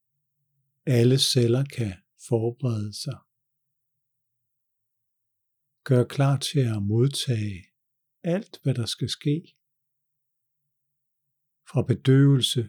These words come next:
til indgreb, til operation og til heling bagefter. Cellerne kan være klar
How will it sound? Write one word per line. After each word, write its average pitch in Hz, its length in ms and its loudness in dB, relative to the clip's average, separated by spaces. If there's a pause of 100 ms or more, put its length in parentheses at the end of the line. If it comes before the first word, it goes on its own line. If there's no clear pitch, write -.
(260)
til 147 200 -2 (160)
indgreb, 123 540 -2 (560)
til 127 140 -2
operation 110 720 -2 (1200)
og 143 100 -4
til 185 180 0 (240)
heling 139 640 2
bagefter. 117 640 -4 (2500)
Cellerne 131 420 4
kan 104 300 -4
være 87 400 -10
klar 120 480 -10